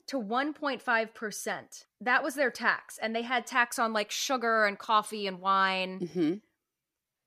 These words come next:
Speaker 1: They started a war
Speaker 2: Over
Speaker 1: because of
Speaker 2: one point five percent. <laughs>
Speaker 1: single-digit tax. How much are we paying now?
Speaker 2: Mm-hmm.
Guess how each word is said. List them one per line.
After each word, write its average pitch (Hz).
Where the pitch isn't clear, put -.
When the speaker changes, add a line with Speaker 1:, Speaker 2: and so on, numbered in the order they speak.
Speaker 1:
They 269
started 453
a 302
war 214
Speaker 2:
Over 180
Speaker 1:
because 180
of 160
Speaker 2:
one -
point -
five -
percent. 160
<laughs> 233
Speaker 1:
single-digit 339
tax. 285
How 320
much 480
are 466
we 508
paying 466
now? 539
Speaker 2:
Mm-hmm. 320